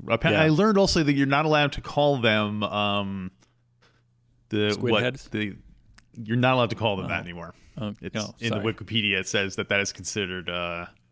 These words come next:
Speaker 1: in the s-,
Speaker 2: Mm.
Speaker 1: in the slang and phrases sections, it's considered, uh,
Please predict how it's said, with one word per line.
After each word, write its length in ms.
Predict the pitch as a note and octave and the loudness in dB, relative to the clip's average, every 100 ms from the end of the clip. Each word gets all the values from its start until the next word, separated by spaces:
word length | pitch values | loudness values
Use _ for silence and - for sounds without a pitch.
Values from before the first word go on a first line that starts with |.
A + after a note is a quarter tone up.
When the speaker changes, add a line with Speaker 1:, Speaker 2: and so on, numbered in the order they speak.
| - | -8
Speaker 1:
in 120 | G#2 G2+ | -4 -2
the 60 | |
s-, 140 | F#3 F3 | -2 -4
Speaker 2:
Mm. 100 | A#2 | -4
Speaker 1:
in 100 | B2+ | -2
the 80 | A2+ | -2
slang 460 | - B2 B2 B2 | -2 0 0 0
and 100 | A2 | -2
phrases 460 | - A#2+ A2+ G2+ G#2 | 0 2 2 0 -2
sections, 520 | G#2+ G2 - F2+ F2 | -2 -2 -4 -8 -6
it's 140 | F2+ - | -8 -8
considered, 480 | D#2+ - E2+ E2 | -12 -10 -10 -12
uh, 140 | - | -14